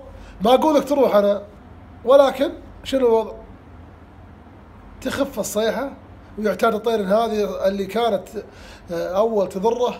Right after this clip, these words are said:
الحين تنفعه. ترى التعامل مع الطير، يعني كثر ما تقدر تتعامل معاه، سبحان الله وحمده، تفهم الطير. والله بس تعامل مع الطير بركاده، وعامله معاملات هذه، بإذن الله ترى بعينه يبي يضبط.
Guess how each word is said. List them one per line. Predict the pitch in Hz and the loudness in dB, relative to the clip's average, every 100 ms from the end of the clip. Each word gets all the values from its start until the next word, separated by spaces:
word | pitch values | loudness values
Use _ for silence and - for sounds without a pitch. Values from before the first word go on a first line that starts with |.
| - | -8
الحين | 208 208 196 | -6 -4 -2
تنفعه. | 190 135 151 143 - - - - - - - - - - | -4 -4 -10 -12 -18 -20 -20 -20 -20 -20 -20 -20 -20 2
ترى | 254 285 | 6 6
التعامل | 233 214 220 262 233 | 6 2 4 4 2
مع | 220 | 0
الطير، | 233 247 226 226 226 - - - - - | 0 0 2 0 -2 -10 -20 -20 -20 -6
يعني | 180 185 185 | -4 -4 -6
كثر | 180 262 | -4 -4
ما | 240 | -2
تقدر | 226 | -2
تتعامل | 190 214 208 196 | -2 0 2 2
معاه، | 196 | 0
سبحان | 196 156 196 | -2 -2 0
الله | 196 | 0
وحمده، | 180 226 226 214 - - - | 0 -4 -8 -12 -16 -10 -6
تفهم | 240 196 | -4 -4
الطير. | 185 160 - - - - - - - - - - - - - - - | -4 -8 -12 -16 -20 -20 -20 -20 -20 -20 -20 -20 -20 -20 -20 -20 -4
والله | 220 269 226 165 - - - | 4 4 4 -4 -12 -20 -10
بس | 269 - | -8 -2
تعامل | 220 233 214 | 0 0 0
مع | 202 | -2
الطير | 208 214 220 226 | -2 -2 -2 -2
بركاده، | 196 190 202 208 226 262 - - - 185 | -4 -2 0 0 -2 -8 -12 -20 -10 -2
وعامله | 190 233 226 | 2 2 2
معاملات | 214 202 214 214 190 | 2 2 2 2 2
هذه، | 202 214 262 - - - - 180 | 2 0 -2 -16 -20 -20 -12 -6
بإذن | 202 208 | -4 -2
الله | 208 | -2
ترى | 196 196 | 0 -2
بعينه | 185 226 233 | 0 -2 -2
يبي | 185 170 | -2 -6
يضبط. | - | -10